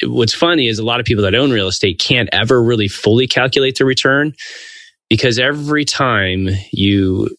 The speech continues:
put money into fixing something, a new roof, a remodel, those types of things,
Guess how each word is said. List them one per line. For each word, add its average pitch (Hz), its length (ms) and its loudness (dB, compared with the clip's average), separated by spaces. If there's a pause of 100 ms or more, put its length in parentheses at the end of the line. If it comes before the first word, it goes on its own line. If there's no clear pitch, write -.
(160)
put 98 200 0
money 107 280 0
into 92 800 -2
fixing 123 640 -2
something, 120 640 0
a - 100 -4
new 82 320 -2
roof, 123 440 2
a 82 100 0
remodel, 110 800 0
those 92 240 0
types 110 240 -2
of 117 80 -2
things, 147 460 -2